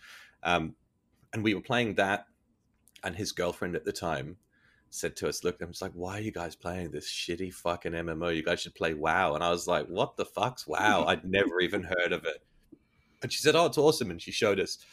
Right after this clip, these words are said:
And I think at the time you could play for free up to level twenty or something. So both of us did that.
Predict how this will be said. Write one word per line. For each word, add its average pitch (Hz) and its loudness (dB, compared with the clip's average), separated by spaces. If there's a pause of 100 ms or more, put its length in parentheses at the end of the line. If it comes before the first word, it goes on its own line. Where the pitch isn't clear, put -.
(400)
And 101 4
I 107 4
think 113 -2
at - -6
the - -20
time 95 0 (720)
you 107 -6
could - -6
play 90 2
for - -8
free 95 2
up 85 -2
to 95 -4
level 80 -4
twenty 82 -6
or 90 -4
something. 107 -6
So 92 0
both 98 4
of 90 -4
us 85 -4
did 76 -4
that. 78 0